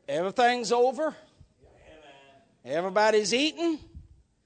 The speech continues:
Uh, folks are no doubt breaking up. They're headed to the house. No thought of anything else. But everybody knows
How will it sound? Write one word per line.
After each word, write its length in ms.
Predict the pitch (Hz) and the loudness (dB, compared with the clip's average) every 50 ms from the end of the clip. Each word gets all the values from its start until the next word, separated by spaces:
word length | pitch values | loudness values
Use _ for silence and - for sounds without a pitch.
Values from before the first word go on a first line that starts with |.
| _ _ _ _ _ _ _ _ _ _ _ _ _ | _ _ _ _ _ _ _ _ _ _ _ _ _
Uh, 460 | 110 120 123 127 131 131 131 131 127 | -14 -12 -10 -8 -8 -8 -8 -8 -10
folks 460 | 117 - 185 202 208 190 165 - - 214 | -6 -2 0 2 2 0 -2 -6 -8 -6
are 40 | |
no 200 | 208 214 220 226 | -2 0 0 0
doubt 320 | 226 226 233 233 240 240 - - _ _ _ _ | 2 2 2 2 2 0 -2 -8 _ _ _ _
breaking 460 | 165 170 202 226 226 - 277 240 254 | -2 0 2 2 2 0 -2 -2 0
up. 420 | 262 277 320 339 285 - - - _ _ _ _ _ _ _ _ _ _ _ _ _ _ _ _ _ _ _ | 4 6 6 4 4 2 -6 -20 _ _ _ _ _ _ _ _ _ _ _ _ _ _ _ _ _ _ _
They're 180 | 110 117 135 143 | -12 -10 -4 -2
headed 400 | 160 185 202 202 214 214 208 208 | 0 0 2 0 0 -2 -2 -4
to 100 | 226 214 | -2 2
the 140 | 220 214 | 2 2
house. 680 | 190 214 247 262 269 294 311 311 - - - - - - _ _ _ _ _ _ _ _ _ _ _ _ _ _ _ _ _ _ _ | 2 4 4 4 4 4 2 0 -2 -4 -6 -8 -10 -12 _ _ _ _ _ _ _ _ _ _ _ _ _ _ _ _ _ _ _
No 220 | - 131 160 185 185 | -10 -4 -4 -4 -2
thought 460 | - 220 220 226 226 233 277 277 240 | 4 6 8 8 10 8 8 6 2
of 340 | 220 185 156 - - - - _ _ _ _ _ _ _ _ _ _ _ _ _ _ _ _ _ _ | -4 -10 -12 -16 -20 -20 -20 _ _ _ _ _ _ _ _ _ _ _ _ _ _ _ _ _ _
anything 540 | 135 165 202 220 - - 226 240 240 240 | -6 -4 -4 -4 -2 0 0 0 2 4
else. 560 | 240 254 277 294 302 311 - - - - - - - - - - - - - - - _ _ _ _ _ _ _ _ _ _ _ _ _ _ _ _ _ _ | 4 6 6 6 4 2 0 -2 -6 -6 -10 -14 -16 -16 -16 -16 -16 -18 -20 -20 -20 _ _ _ _ _ _ _ _ _ _ _ _ _ _ _ _ _ _
But 400 | 147 151 208 339 381 302 220 - - - - - - _ _ _ _ | 0 6 8 8 10 8 6 4 -4 -12 -20 -20 -20 _ _ _ _
everybody 540 | 139 170 214 220 233 202 254 247 240 240 240 | -6 -4 -2 -2 0 0 2 2 2 2 0
knows 800 | 233 247 285 311 320 302 277 269 262 285 294 277 240 - - - | -2 -2 0 2 4 4 4 4 2 2 0 -4 -8 -10 -14 -16